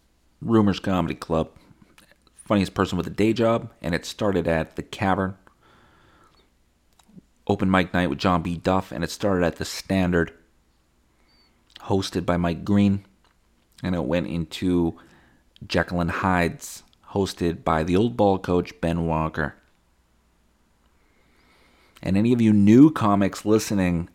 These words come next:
do your goddamn homework. Do your fucking research. 'Cause these are the facts. All right? A lot of these guys that you might not like or that you think are assholes walking around,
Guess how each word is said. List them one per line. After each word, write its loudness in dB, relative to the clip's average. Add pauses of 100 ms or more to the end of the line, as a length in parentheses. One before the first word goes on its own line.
(100)
do -2
your -2
goddamn 4
homework. 0 (1600)
Do -4
your -2
fucking 2
research. -2 (1120)
'Cause -4
these 2
are 10
the 0
facts. -2 (1700)
All -8
right? -6 (920)
A -20
lot 0
of 0
these 2
guys 4
that 2
you -2
might 0
not 0
like 0
or 2
that 2
you -4
think -4
are 6
assholes 0
walking 0
around, -2